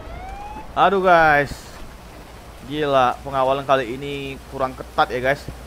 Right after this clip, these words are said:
Gua udah coba ngamanin dari beberapa titik ya, dan ternyata masih aja jebol tembus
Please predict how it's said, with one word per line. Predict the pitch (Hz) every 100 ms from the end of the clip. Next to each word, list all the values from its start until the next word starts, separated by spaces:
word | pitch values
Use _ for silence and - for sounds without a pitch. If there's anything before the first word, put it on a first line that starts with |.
| - - -
Gua | 139 147
udah |
coba | 147 135 131 139 135 135 127
ngamanin | 131 131 131 131 143 147 151 147
dari | 123 127 123 120
beberapa | 123 123 127 131 -
titik | 143 - 175 147
ya, | 170
dan | 151 139 139
ternyata | 143 147 151 165
masih | 175 156 - -
aja | - 175 165
jebol | 156 139 160 180 160
tembus | 156 156 165